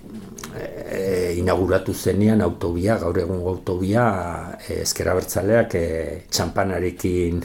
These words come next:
<laughs> e, e, ospatu zuen. Eta hori, karo, pf, hori, e, gure ustez oso kritikagarria zen, ez? Osea, nolabait ikusten genuelako, karo, beraien parametroetan,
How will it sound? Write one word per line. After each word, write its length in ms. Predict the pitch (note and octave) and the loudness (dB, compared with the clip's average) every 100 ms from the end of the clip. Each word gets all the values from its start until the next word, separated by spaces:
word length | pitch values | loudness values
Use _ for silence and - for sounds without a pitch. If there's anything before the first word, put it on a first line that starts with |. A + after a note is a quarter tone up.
| - - - D#4 | -4 -8 -4 -4
<laughs> 320 | - - - | -4 -10 -8
e, 220 | A#2 A#2 A2 G#2 G2+ F2+ E2+ E2+ - - - - - - - - | 2 4 4 6 4 4 2 0 -6 -14 -18 -18 -14 -10 -10 -6
e, 180 | - F2+ | 0 4
ospatu 440 | G2 - F#2+ - F2+ | 4 4 0 0 4
zuen. 380 | E3 F#3 G2+ - - - - - - - | 8 8 6 -8 -20 -20 -20 -20 -20 -6
Eta 320 | F2 E2+ F2 | -4 0 2
hori, 220 | F2 G2+ G2+ F#2 | 4 6 6 4
karo, 420 | F#2+ F2+ D#2+ F2+ - - | 2 2 0 -4 -10 -14
pf, 220 | - A2+ | -10 -6
hori, 540 | F#2 F2 F#2+ F2+ F2+ G2 F2+ - - - - - | -6 -4 -2 -2 0 2 2 -2 -18 -20 -20 -18
e, 240 | - - G#3+ G2+ F#2+ F#2 F#2+ F2+ | -8 -6 -4 -4 -4 -4 -4 -4
gure 340 | F2+ F2+ F#2+ | 0 2 4
ustez 1400 | G2+ - A#2 A2+ A2 G2 F2+ E2+ E2+ D#2+ D#2 D2+ - - - | 4 2 6 6 8 6 4 2 0 -2 -4 -4 -2 -2 -4
oso 300 | - - A2 | -2 2 2
kritikagarria 840 | - F#2+ - - D#2 D#2 - D#2 | 2 -2 -2 0 0 -2 -4 -4
zen, 320 | - A2+ F#2+ F2 A2+ | 0 2 2 2 0
ez? 80 | - | 0
Osea, 300 | F#2 - F2 F2 | -2 0 2 2
nolabait 520 | F#2 G2 G2+ G#2 - - - - | 4 6 6 4 0 -16 -18 -4
ikusten 500 | B2 - - C#3+ B2+ | -2 2 4 6 6
genuelako, 600 | B2+ C3 C3 C3+ D3+ C#3+ | 8 8 8 6 6 6
karo, 260 | C3 C3 G2+ | 6 6 6
beraien 480 | G#2+ A#2 B2+ C3+ C3 | 6 8 8 6 4
parametroetan, 1000 | B2+ B2+ B2+ C3 B2+ B2+ B2 C#3 C#3+ | 6 6 6 6 8 6 8 4 4